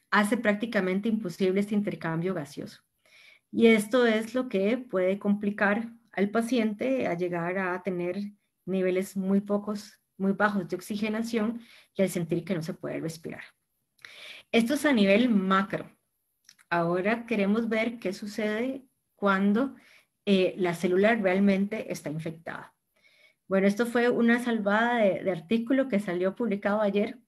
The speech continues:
lo cual me ahorró un montón de trabajo y un montón de diagramación. Eh, y les recomiendo que, que lo lean. Em, bueno, aquí vemos, eh, una caricatura de lo que es el epitelio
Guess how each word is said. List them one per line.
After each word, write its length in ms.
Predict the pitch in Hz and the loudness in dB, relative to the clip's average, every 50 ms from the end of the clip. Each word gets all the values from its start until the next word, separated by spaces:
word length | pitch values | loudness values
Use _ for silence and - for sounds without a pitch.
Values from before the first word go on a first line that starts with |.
| _ _ _ - | _ _ _ -14
lo 180 | 180 180 180 180 | -8 -8 -6 -4
cual 240 | 190 185 185 185 | -2 -2 -2 -2
me 140 | 185 185 185 | -2 -2 -4
ahorró 400 | 185 180 185 180 175 202 208 220 | -2 -2 -4 -2 0 0 0 2
un 80 | 233 226 | 0 0
montón 320 | 214 214 202 202 202 208 | 0 -2 -4 -2 0 0
de 80 | 214 220 | 0 -2
trabajo 500 | - 190 170 170 170 185 208 233 233 233 - - _ _ - | -2 -4 -4 -2 -2 -2 -4 -4 -6 -8 -10 -14 _ _ -4
y 100 | 190 190 | 0 2
un 60 | 196 | 4
montón 340 | 202 208 202 202 202 208 208 | 4 2 2 2 2 2 2
de 80 | 208 | 4
diagramación. 880 | 208 202 190 190 190 175 170 175 175 170 - 208 202 233 262 254 - _ _ _ _ _ _ _ _ _ _ _ _ _ _ _ _ _ - | 2 2 2 2 0 0 0 -4 -6 -2 0 2 2 2 2 -2 -8 _ _ _ _ _ _ _ _ _ _ _ _ _ _ _ _ _ -4
Eh, 240 | 196 175 180 180 - | 0 2 2 2 2
y 100 | 196 196 | 2 2
les 380 | 185 185 170 170 - - - - | 2 2 0 -2 -6 -16 -12 -4
recomiendo 640 | 185 190 190 - 185 180 185 190 190 202 226 233 | -4 -4 -2 -2 -4 -2 0 0 0 0 -2 -2
que, 320 | 233 - 180 160 - - _ | -4 -4 -6 -6 -6 -10 _
que 140 | - 170 | -6 -4
lo 120 | 165 160 160 | -2 -2 -2
lean. 400 | 165 180 196 226 269 294 285 - _ _ _ _ _ _ - - - - - _ _ _ _ _ - | 0 0 0 0 -2 -4 -8 -10 _ _ _ _ _ _ -20 -20 -20 -20 -20 _ _ _ _ _ 0
Em, 680 | 202 196 185 185 180 180 180 180 175 175 170 - - - - | 2 2 4 4 2 2 0 0 -2 -2 -4 -6 -10 -14 -12
bueno, 320 | 180 165 196 185 180 175 | -4 0 2 2 2 2
aquí 180 | 170 175 208 202 | -2 0 0 2
vemos, 460 | 196 214 226 240 262 269 269 262 - - | 2 4 2 2 2 2 0 -4 -10 -4
eh, 300 | 208 196 185 175 - - | -2 -2 0 -2 -4 -2
una 360 | - 202 208 220 233 240 240 | -2 -2 0 0 0 -2 -2
caricatura 640 | 233 220 190 190 - 170 165 - 208 220 262 294 311 285 | -2 -4 -4 -4 -4 -6 -8 -8 -6 -4 -2 -2 0 0
de 80 | 214 | 0
lo 160 | 190 175 170 | -2 -2 -4
que 120 | - 180 175 | -4 -4 -4
es 120 | 180 226 | -4 -2
el 80 | 226 226 | -2 -4
epitelio 640 | 226 226 196 180 - 196 202 247 285 349 370 - | -2 -4 -4 -4 0 2 2 4 4 2 0 -2